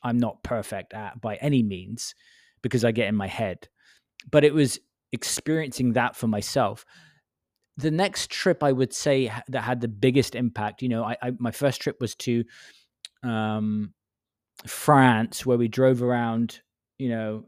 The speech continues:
in, uh, supercars. Tony wasn't at that event. Um, and then we went to Hawaii, which was for a relationship themed event, but it was the India event where Tony was at. I'd already,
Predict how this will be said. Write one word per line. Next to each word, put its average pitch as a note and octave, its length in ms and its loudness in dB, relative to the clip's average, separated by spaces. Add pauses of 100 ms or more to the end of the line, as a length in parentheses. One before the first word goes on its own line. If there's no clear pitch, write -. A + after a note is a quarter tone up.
in, A2+ 320 0
uh, G#2+ 300 -4
supercars. A2 720 0
Tony D#3 220 -2
wasn't A#2 320 0
at A2+ 200 -8
that C3+ 160 2
event. C#3+ 320 -2 (520)
Um, B2 460 2 (100)
and B2+ 120 2
then B2+ 100 6
we B2+ 100 8
went B2 200 2
to A#2+ 580 0 (240)
Hawaii, A#2 640 2
which A2+ 220 -2
was A2 120 -6
for A#2 200 -2
a A2 40 0
relationship G#2+ 680 0
themed A#2+ 300 2
event, A2+ 320 -2
but C#3+ 100 -4
it D#3+ 100 -6
was D#3+ 140 0
the E3 220 0
India D#3+ 500 6
event G#2+ 400 0
where A2 140 -4
Tony A2 320 -4
was G2+ 160 -6
at. G2+ 220 -6 (1000)
I'd C3+ 160 4
already, C#3 500 6